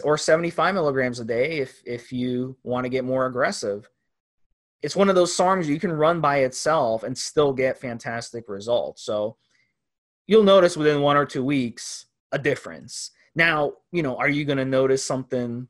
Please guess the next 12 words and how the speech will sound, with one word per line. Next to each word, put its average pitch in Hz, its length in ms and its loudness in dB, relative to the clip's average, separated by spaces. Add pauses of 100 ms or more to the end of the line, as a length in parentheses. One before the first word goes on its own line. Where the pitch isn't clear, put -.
compared 117 320 -6
to 107 60 -12
steroids? 135 560 -2
No, 107 640 -8 (260)
but 131 120 0
you'll 151 140 4
note, 156 280 6
if 135 120 0
you 220 120 4
know 233 200 6
your 208 240 6
body 135 720 -2